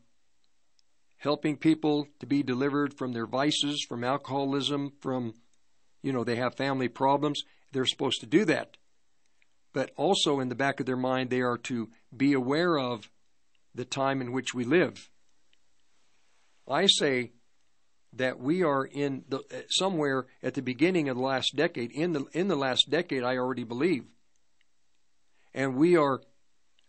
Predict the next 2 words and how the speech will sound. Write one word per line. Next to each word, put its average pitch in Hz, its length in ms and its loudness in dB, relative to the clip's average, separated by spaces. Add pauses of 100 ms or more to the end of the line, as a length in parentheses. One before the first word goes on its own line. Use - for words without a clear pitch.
watching, 135 580 0 (1400)
viewing, 139 600 4